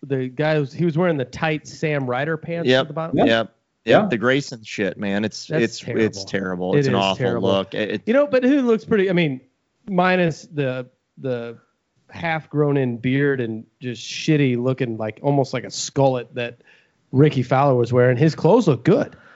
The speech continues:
Speaker 2: Well, here, Fow-, here's the thing. Fowler did
Speaker 1: Cut
Speaker 2: the
Speaker 1: your hair.
Speaker 2: Fowler did the jogger pants four seasons ago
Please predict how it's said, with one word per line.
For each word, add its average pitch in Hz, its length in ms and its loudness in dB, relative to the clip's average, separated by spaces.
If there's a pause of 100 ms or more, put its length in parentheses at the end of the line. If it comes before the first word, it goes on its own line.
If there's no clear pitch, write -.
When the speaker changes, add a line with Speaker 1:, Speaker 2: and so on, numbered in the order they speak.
(120)
Speaker 2:
Well, 202 120 6
here, 233 320 2
Fow-, 202 340 0
here's 175 240 -4
the 160 60 -14
thing. 123 200 -4
Fowler 175 500 -2
did 139 480 -2
Speaker 1:
Cut - 340 -6
Speaker 2:
the 135 380 4
Speaker 1:
your 190 120 -4
hair. 170 100 -6
Speaker 2:
Fowler 180 420 2
did 151 260 -2
the 123 100 0
jogger 113 680 -2
pants 120 500 -4 (280)
four 175 480 0
seasons 147 580 2
ago 92 580 0